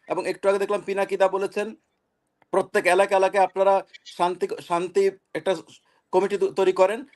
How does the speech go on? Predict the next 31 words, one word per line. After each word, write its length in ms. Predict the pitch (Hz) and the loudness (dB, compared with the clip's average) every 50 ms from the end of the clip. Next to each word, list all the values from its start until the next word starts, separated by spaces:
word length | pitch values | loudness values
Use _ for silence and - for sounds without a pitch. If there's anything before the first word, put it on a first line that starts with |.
| _ _ - | _ _ -2
যাতে 260 | 135 160 160 160 190 | 0 0 2 2 0
কোনো 220 | 180 185 185 190 185 | 0 0 0 2 2
এলাকার 300 | 180 180 180 185 185 180 | 4 4 2 0 0 -2
মধ্যে 180 | 190 190 185 | -2 0 0
বিশৃঙ্খলা 360 | 175 170 - - 190 180 185 | -2 -2 -4 -6 -6 -4 -4
তৈরি 200 | 185 190 185 185 | -2 -2 -2 -2
না 140 | 185 185 180 | -2 -2 0
হয়, 200 | 170 185 202 226 233 _ _ _ _ - | 2 0 0 -2 -4 _ _ _ _ -6
কোনো 180 | 156 175 190 | -4 -2 -2
প্রতিশোধ 420 | 185 185 185 185 190 - - 190 175 | 0 -2 -2 -4 -4 -6 -6 -6 -4
নাই। 260 | 180 185 190 214 262 - _ _ - - - | -2 0 0 0 -2 -8 _ _ -20 -8 -2
আমরা 220 | - 160 180 185 196 | -2 0 2 2 2
যত 200 | 185 196 185 196 | 2 0 -4 -4
কিছু 240 | 175 190 190 208 190 | -6 -6 -6 -6 -4
করব 500 | 180 202 202 185 175 202 214 214 - - _ - | -2 -2 -2 0 0 0 0 -2 -2 -8 _ -4
ট্রুথ 200 | 214 226 220 - | -4 -4 -4 -2
কমিশনের 340 | 214 202 190 196 202 196 | -4 -4 -4 -4 -4 -2
মাধ্যমে, 300 | 180 180 170 160 175 160 | -2 -2 -2 -2 -4 -4
যেমন 160 | 151 170 175 170 | -2 -2 -2 -2
ডক্টর 200 | 170 165 170 156 | -2 -4 -4 -4
শওকত 280 | - 190 180 190 175 | -4 -2 -2 -2 -2
আলী 120 | 190 185 180 | -2 -2 -2
সাহেব 160 | 190 196 180 | -4 -4 -4
বারবার 260 | 175 175 175 190 185 | -2 -2 0 0 -2
বলছেন, 340 | - 175 160 - 170 156 147 - _ _ _ _ | -2 -4 -6 -6 -6 -6 -6 -8 _ _ _ _
সাউথ 300 | - - 180 180 190 190 | -2 2 2 2 2 2
আফ্রিকা 300 | 202 190 - 202 185 202 | -2 -2 -2 0 0 0
যেটা 220 | 175 180 185 190 185 | 2 2 2 2 2
হয়েছে 200 | 190 185 190 180 | 0 0 -2 -4
ট্রুথ 260 | - - 214 214 214 | -4 -2 -4 -4 -2
কমিশন, 380 | - 196 180 170 175 175 143 | -2 -2 -2 -2 -2 -4 -6